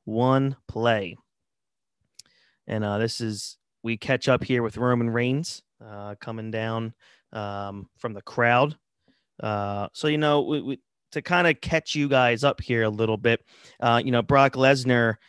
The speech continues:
uh, had received a, a monster push, you know, starting, uh, the year before, uh, when he beat The Undertaker at WrestleMania thirty, uh, to end, uh, Taker's legendary streak to be, you know, become the one and twenty-one and one, as Paul Heyman mentioned,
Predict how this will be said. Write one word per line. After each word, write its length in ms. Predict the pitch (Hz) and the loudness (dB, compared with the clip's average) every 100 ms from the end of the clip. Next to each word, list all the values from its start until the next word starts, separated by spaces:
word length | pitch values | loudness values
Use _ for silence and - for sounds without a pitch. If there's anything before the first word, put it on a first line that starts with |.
| _ - | _ 0
uh, 220 | 113 117 | 2 4
had 160 | 127 | 2
received 320 | 123 117 123 117 | 0 0 0 0
a, 160 | - | 0
a 60 | 120 | 0
monster 480 | 131 151 156 - 104 | 4 4 4 -2 0
push, 440 | 147 135 - - _ _ _ | 2 2 0 -8 _ _ _
you 100 | 120 | -2
know, 120 | 120 | -2
starting, 500 | - 139 127 123 113 - _ - 107 | 2 4 4 0 -2 -8 _ -10 -6
uh, 200 | 92 87 | -4 -2
the 100 | 123 | 2
year 220 | 143 143 | 4 4
before, 520 | 127 - 131 170 202 _ _ _ _ | 2 0 2 2 0 _ _ _ _
uh, 240 | - 110 113 | -2 0 2
when 140 | 117 | 0
he 100 | 123 | -2
beat 280 | 98 131 139 | 0 0 2
The 120 | 123 | 0
Undertaker 480 | 110 110 113 110 120 | 0 0 0 0 0
at 60 | 98 | 0
WrestleMania 580 | 117 - 120 120 110 | -2 -2 0 0 -2
thirty, 580 | - 123 131 123 104 104 - - _ | -2 2 4 2 -2 -8 -14 -20 _
uh, 280 | 107 104 104 | 0 2 2
to 220 | - - | 0 0
end, 360 | 127 123 123 110 _ _ _ _ | 2 4 2 0 _ _ _ _
uh, 540 | 120 113 110 110 107 - | -2 0 0 0 -2 -2
Taker's 400 | 123 113 117 107 | 0 0 0 0
legendary 500 | 113 107 107 107 107 | 0 0 -2 -2 -2
streak 320 | - 113 107 | -4 -4 -4
to 60 | 101 | -6
be, 160 | 110 - _ | -8 -10 _
you 120 | 117 | -4
know, 140 | 107 101 | -4 -4
become 440 | 92 - 123 113 | -4 2 2 2
the 140 | 123 | 0
one 320 | 113 123 123 110 | 2 4 4 2
and 160 | 104 | -2
twenty-one 600 | - 117 123 120 113 113 | -4 -2 0 2 0 0
and 140 | 110 104 | -2 -2
one, 300 | 113 107 104 | -2 -2 -4
as 140 | 101 | -8
Paul 300 | - 110 107 | -2 0 2
Heyman 320 | 113 107 104 | 0 -4 -4
mentioned, 560 | 104 104 104 107 104 | -4 -6 -4 -6 -6